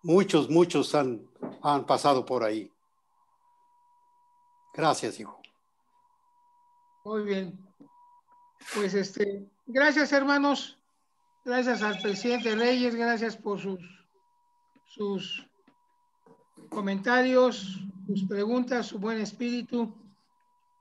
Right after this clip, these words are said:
Speaker 2: Es-, estamos convocados para el próximo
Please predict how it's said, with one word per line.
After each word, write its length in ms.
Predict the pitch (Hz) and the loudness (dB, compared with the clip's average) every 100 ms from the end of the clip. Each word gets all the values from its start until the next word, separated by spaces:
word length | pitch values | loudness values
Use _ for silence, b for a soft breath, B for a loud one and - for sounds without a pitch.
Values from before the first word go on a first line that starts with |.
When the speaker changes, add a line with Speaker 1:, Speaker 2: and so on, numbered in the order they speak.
| _ _ | _ _
Speaker 2:
Es-, 340 | 196 185 175 | -12 -12 -12
estamos 520 | 208 180 240 233 233 214 | -16 -10 -4 -2 -2 -6
convocados 840 | 208 190 190 180 - 226 220 214 | -8 -6 -6 -8 -6 -2 -2 -4
para 260 | - 185 180 | -6 -6 -6
el 140 | 175 | -8
próximo 760 | 226 220 214 208 185 175 160 | -6 -6 -6 -6 -4 -6 -8